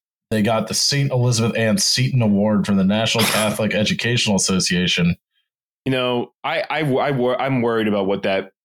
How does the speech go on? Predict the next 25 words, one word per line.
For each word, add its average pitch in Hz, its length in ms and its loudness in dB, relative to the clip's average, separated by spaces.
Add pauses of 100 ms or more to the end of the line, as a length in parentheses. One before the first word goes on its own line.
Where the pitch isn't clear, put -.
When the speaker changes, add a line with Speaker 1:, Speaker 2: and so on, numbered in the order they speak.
(580)
Speaker 2:
what 113 280 0
exactly 104 540 0
the 90 140 -2
criteria 92 480 -2
is 85 80 -2
for 80 80 -2
that 82 140 -2
award. 80 380 -2 (760)
You 110 100 0
Speaker 1:
John 113 140 2
Speaker 2:
know? 107 80 2
Speaker 1:
Warnock 113 320 0
is 98 80 -4
from 98 120 -2
Salt 107 260 0
Lake 95 120 0
City, 135 240 0 (120)
Ut-, 147 180 -4
from 143 260 0
Utah. 277 1120 2
Speaker 2:
Oh, 254 40 -2
the 254 120 -2
fucking 294 520 -4
Mormons! 320 800 -2 (920)
Speaker 1:
Ah. 107 240 -2